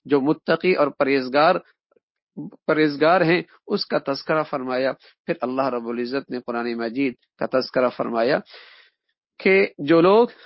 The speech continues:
اپنی خواہشات کی زندگی گزارتے ہیں، نفس پرستی کی زندگی گزارتے ہیں، یہ ان کے لیے ہلاکت کا راستہ ہے۔ اس سے پہلے بھی رسول آئے، ان کے بچی بھی تھے، ان کی اولادیں بھی تھیں،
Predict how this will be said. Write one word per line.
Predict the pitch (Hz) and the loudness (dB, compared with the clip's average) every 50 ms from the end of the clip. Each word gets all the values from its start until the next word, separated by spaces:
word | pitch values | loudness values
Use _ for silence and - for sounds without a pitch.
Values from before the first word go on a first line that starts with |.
| - - | -14 -4
اپنی | - 147 - - 151 143 139 | -4 -4 -2 -2 -2 -4 -4
خواہشات | - - 160 139 131 - - 170 160 165 160 _ | -2 -2 -2 -2 -2 -2 0 0 0 0 -2 _
کی | - 143 | -8 -6
زندگی | 123 139 131 135 127 131 127 135 131 | -6 -6 -6 -6 -6 -4 -4 -4 -4
گزارتے | 120 120 113 117 117 107 107 - - 113 | -6 -4 -4 -2 -2 -4 -4 -8 -12 -12
ہیں، | 104 104 98 - _ _ - 135 | -12 -12 -14 -18 _ _ -8 -6
نفس | 147 160 151 - - | -6 -4 -6 -4 -4
پرستی | 151 143 147 143 - - 196 196 180 | -4 -4 -4 -4 -2 0 0 2 2
کی | - 160 | 2 0
زندگی | 151 156 151 147 151 156 156 | 0 0 0 0 2 2 2
گزارتے | 143 135 127 135 131 127 117 - 139 | 2 2 2 2 2 0 0 -4 -6
ہیں، | 127 123 123 120 - _ _ _ _ | -4 -4 -4 -6 -8 _ _ _ _
یہ | - 117 143 160 | -8 -6 -6 -4
ان | 151 135 127 | -4 -6 -6
کے | 127 143 143 | -4 -4 -2
لیے | 156 151 143 143 139 | -2 -2 -4 -4 -4
ہلاکت | 120 117 123 127 123 - 127 - _ | -4 -2 -2 -2 -2 -4 -8 -8 _
کا | - 113 | -8 -8
راستہ | 98 101 104 - - _ - 117 110 | -8 -8 -10 -12 -14 _ -16 -14 -14
ہے۔ | - - _ _ _ _ _ _ | -16 -16 _ _ _ _ _ _
اس | - 147 - | -6 -6 -6
سے | - - 147 123 | -4 -6 -6 -4
پہلے | - 127 127 131 117 123 123 | -2 -2 -2 -2 -2 -2 -2
بھی | 117 113 | -2 -2
رسول | 104 110 107 - 127 120 117 110 104 | -4 -6 -6 -6 -6 -6 -4 -4 -2
آئے، | 110 110 110 - - _ _ _ _ - | -2 -2 -4 -6 -10 _ _ _ _ -10
ان | 131 117 123 | -8 -8 -6
کے | - 143 120 | -4 -4 -2
بچی | 101 107 113 - - - 139 135 | -2 -4 -6 -4 -2 -2 0 0
بھی | 131 123 - | 0 0 -2
تھے، | - 113 110 - - _ _ _ _ | -2 -4 -4 -4 -8 _ _ _ _
ان | - 123 123 | -8 -8 -8
کی | - - 139 | -2 -2 -2
اولادیں | 123 131 120 120 123 131 131 143 151 | 0 2 2 2 2 4 4 4 4
بھی | 143 139 131 | 4 2 0
تھیں، | - - 120 107 | 0 -2 -4 -6